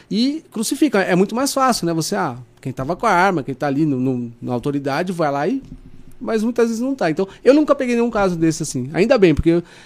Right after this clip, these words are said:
é, é difícil, cara. Gera-, quando eu pego o caso de criança que envolve, é, homicídio, abuso, cara, é assim, é,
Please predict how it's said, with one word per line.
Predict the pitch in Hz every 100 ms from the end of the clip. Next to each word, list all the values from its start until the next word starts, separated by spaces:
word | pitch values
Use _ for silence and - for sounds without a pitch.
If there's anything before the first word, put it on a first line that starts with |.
| -
é, | 143 156 175
é |
difícil, | 175 - 208 214 -
cara. | 120 110
Gera-, | 113 165 202
quando | 190 190 247
eu |
pego | - 220
o | 202
caso | 208 196 175 151 139
de | 127 208
criança | 220 190 160 139 -
que | 127
envolve, | 143 151 156 135 127 - -
é, | 127 123 123
homicídio, | 151 135 - 208 147
abuso, | 131 196 208 131 - - -
cara, | 226 220
é | 180
assim, | 170 165 185
é, | 160 143 135